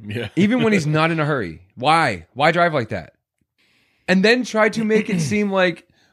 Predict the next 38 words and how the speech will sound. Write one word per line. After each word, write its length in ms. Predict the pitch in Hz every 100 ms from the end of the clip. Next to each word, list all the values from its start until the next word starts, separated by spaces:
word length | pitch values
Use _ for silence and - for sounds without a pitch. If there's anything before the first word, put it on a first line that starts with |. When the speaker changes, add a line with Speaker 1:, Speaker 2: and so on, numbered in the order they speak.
| -
Speaker 2:
well, 120 | 127
it's 120 | -
not 200 | 139 117
his 200 | 117 113
fault 280 | - 76 73
his 140 | 71
wife 240 | - 80 -
died. 260 | 80 82 - _ -
Really? 220 | 220 330
'Cause 180 | 320 175
you've 180 | 160 180
shown 440 | - 226 226 190
me 140 | 160 156
nothing 800 | 127 139 151 151 - 104 67 - -
Speaker 1:
<laughs> 140 | 113
Speaker 2:
to 100 | 151 -
Speaker 1:
Yeah. 320 | 143 - -
Speaker 2:
make 260 | 165 151 143
me 100 | 151
believe 360 | 143 135 131
it 80 | 120
was 120 | 104 110
somebody 400 | 127 110 101 95
else. 360 | 71 - - _ _ _ _ _ _ _ _ _ -
Speaker 1:
He 100 | 101
crashed 460 | - - 95 92 -
into 200 | 85 85
that, 340 | 87 82 -
that 140 | - 85
guy's 280 | 90 85 80
lawn. 420 | 87 90 92 87 - - -
Speaker 2:
<laughs> 300 | - - 90
Speaker 1:
Ran 140 | 90
over 240 | 92 92 95
his, 240 | 80 78
his 260 | 95 87 85
gnome. 540 | 87 90 92 92 95
Speaker 2:
Ray. 420 | 98 92 95 107